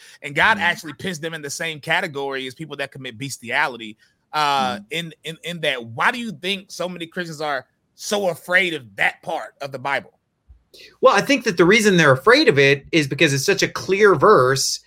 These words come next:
Speaker 2: and there's no other way to interpret it, <laughs> you know, than what it just outright says. And so I've challenged other preachers who said that I was wrong about this. And,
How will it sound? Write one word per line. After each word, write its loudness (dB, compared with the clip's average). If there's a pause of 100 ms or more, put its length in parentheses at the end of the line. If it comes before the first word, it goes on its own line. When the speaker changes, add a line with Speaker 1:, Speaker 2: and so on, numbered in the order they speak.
(320)
Speaker 2:
and 2
there's -2
no 4
other 4
way 6
to 2
interpret 4
it, 4 (100)
<laughs> -6
you 2
know, 4
than 0
what 4
it 0
just 2
outright 4
says. 2 (440)
And 2
so 2
I've 4
challenged 0
other 0
preachers -2
who -2
said 2
that 2
I 4
was -2
wrong 0
about 0
this. 2
And, -6